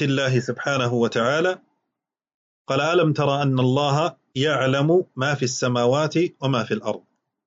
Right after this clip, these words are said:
ألم تر أن الله يعلم ما في السماوات وما في الأرض؟ ما يكون من نجوى ثلاثة إلا هو رابعهم،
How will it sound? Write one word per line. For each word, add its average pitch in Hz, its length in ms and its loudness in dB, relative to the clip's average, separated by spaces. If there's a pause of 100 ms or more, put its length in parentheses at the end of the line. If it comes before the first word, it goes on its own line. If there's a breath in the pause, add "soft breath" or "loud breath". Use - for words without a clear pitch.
(1120)
ألم 123 180 0
تر 143 280 0 (280)
أن 127 180 2
الله 127 400 0
يعلم 139 540 2 (440)
ما 147 200 0
في 185 100 -6
السماوات 139 800 0
وما 143 320 2
في 127 100 -4
الأرض؟ 107 300 -6 (760)
ما 156 220 -2
يكون 196 440 4
من 151 220 2
نجوى 123 320 2
ثلاثة 147 680 0 (160)
إلا 143 260 2
هو 123 220 2
رابعهم، 104 580 -2